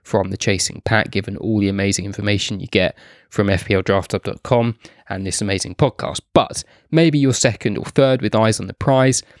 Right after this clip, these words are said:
Maybe you're rock bottom and staring at an end-of-season forfeit in the face. Matching everyone else at this stage is a surefire path to failure.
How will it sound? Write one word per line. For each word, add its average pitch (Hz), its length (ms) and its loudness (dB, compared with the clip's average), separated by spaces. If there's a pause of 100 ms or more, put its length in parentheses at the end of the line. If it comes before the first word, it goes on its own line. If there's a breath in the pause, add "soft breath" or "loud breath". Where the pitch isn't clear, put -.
(260 soft breath)
Maybe 175 280 2
you're 165 120 2
rock 151 240 0
bottom 104 380 -2
and 104 120 -6
staring 120 460 0
at 104 100 0
an - 80 -8
end-of-season 101 500 -6
forfeit 107 580 -2 (100)
in 95 220 -10
the - 80 -20
face. - 420 -10 (420 soft breath)
Matching 160 320 0
everyone 131 240 4
else 117 320 0 (100)
at - 140 -8
this 139 140 0
stage 110 400 0
is 95 80 -8
a 101 60 -2
surefire 113 640 0
path 92 440 -6 (340)
to 95 300 -2 (120)
failure. 76 440 -4